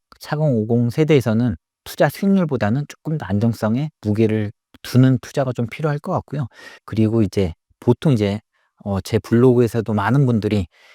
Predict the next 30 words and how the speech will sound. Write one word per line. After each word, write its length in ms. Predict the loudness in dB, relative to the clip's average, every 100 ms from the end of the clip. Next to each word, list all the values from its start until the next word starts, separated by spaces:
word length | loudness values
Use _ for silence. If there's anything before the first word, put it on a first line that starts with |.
| _
이제까지 500 | -4 -2 0 0 0
항상 380 | -4 -4 -2 -2
이제 120 | 0 0
예금으로만 720 | 0 2 2 2 2 0 0
이제 120 | -2 -4
자산을 480 | -8 -4 -2 -2 -2
모아오다가 840 | 2 4 4 0 -4 -4 -2 -4 -8 _ -6
막상 560 | -6 -6 -4 -2 0
이제 160 | 2 2
은퇴를 440 | 2 2 0 -2
할 100 | -4
시점에서 720 | -8 -2 0 2 0 -2 -4 -6 _ -20 _
이렇게 240 | -2 -2 -2 -2
큰 180 | 0
돈을 220 | 2 2 2
어떻게 300 | 0 0 -2
투자해야 580 | 0 0 0 0 0
되냐라고 480 | 0 2 2 0 -2
좀 160 | -4 -6
조언을 400 | 0 0 2 0
하시는 260 | 0 0
분들도 340 | 0 0 -2 -2
많은데, 500 | -2 -2 -4 -4 -8 -12 -20 -20 -10
어, 240 | -6 -4 -6 -10
사실 340 | -6 -2 0 -2 _ _
이 200 | -6 -4 -4
단기간에 840 | 0 4 4 4 0 2 2 2
이렇게 420 | 0 -2 -2 -4 -6 _ -8
포트폴리오를 880 | -8 -10 -6 -2 2 2 4 4 4
만들어서 720 | 2 4 4 2 0 -4